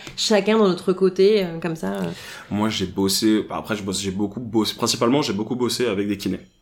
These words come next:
Speaker 2: Par rapport aux autres, euh, thérapeutes, c'était beaucoup des kinés quand même. Euh, et j'avais eu des sportifs où c'était sur des anciens traumas, ils avaient, ils arrivaient pas à récupérer, euh, la mobilité, c'était pour des footballeurs.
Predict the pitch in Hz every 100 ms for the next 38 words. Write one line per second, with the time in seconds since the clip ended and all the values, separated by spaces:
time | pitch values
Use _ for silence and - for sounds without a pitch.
0 | - 87 90 95 90 90 90 - 85 85
1 | 87 85 87 113 131 - 87 - 95 -
2 | 98 131 127 185 - - - - - -
3 | - 92 92 87 87 90 - 98 98 107
4 | 151 147 107 - 131 - 127 127 - -
5 | 92 92 - 113 98 92 104 110 127 120
6 | - 113 120 117 92 87 87 - 95 90
7 | 87 143 135 - - 104 101 - - 95
8 | 90 92 92 95 92 101 - - 92 90
9 | 92 - 101 98 90